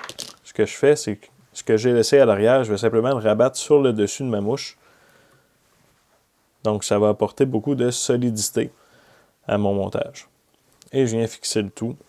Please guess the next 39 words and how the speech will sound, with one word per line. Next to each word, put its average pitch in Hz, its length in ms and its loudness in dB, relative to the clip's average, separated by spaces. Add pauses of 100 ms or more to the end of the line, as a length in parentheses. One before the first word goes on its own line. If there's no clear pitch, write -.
(220)
bien 117 160 -2
solidement. 101 500 -2 (840)
Je - 80 -20
peux 123 140 -4
couper - 240 -6
cette 131 240 -4
partie-là. - 400 -4 (960)
Avant 120 240 2
de 160 60 -4
faire 139 180 6
mon 110 180 2
corps, 135 320 4
ce - 60 -10
que 139 140 0
je 123 100 0
vais 98 60 2
faire, 143 260 0
c'est 107 120 -6
que 98 40 -6
je 104 80 0
vais 101 140 0
faire 123 320 0
une 101 200 -2
loupe 139 320 0 (520)
avec 117 320 -2
mon 98 160 -2
fil. 131 340 0 (1600)
Puis, 117 200 -2
je 107 120 -2
vais 101 40 -4
faire 107 360 2
quelques 117 400 0
tours 120 200 0
sur 117 240 0
le 113 120 2
dessus. 113 500 -4 (640)
Je - 140 -10
vais 95 40 -4
entourer 101 640 -2